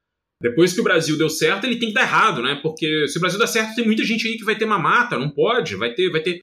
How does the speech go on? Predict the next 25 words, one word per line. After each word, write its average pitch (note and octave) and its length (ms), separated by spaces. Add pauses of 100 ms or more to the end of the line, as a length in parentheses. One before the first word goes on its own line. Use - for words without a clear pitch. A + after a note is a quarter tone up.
muito E3 260
pobre D#3+ 260
na D#3 60
universidade. C#3+ 520 (180)
Cara, A#3+ 140
eu G#3 60
falava C4 340
que B3+ 60
essas G#3+ 160
coisas F#3+ 220
eram E3+ 160
caricaturas, E3 1040
que C#3+ 260
era, C3 180
era C#3 180
sacanagem C#3+ 600
quando B2+ 120
as A#2+ 80
pessoas B2 240
de B2 60
esquerda A#2 260 (120)
falavam B2+ 400
isso, A#3+ 280
mas B3+ 140
assim, C4+ 400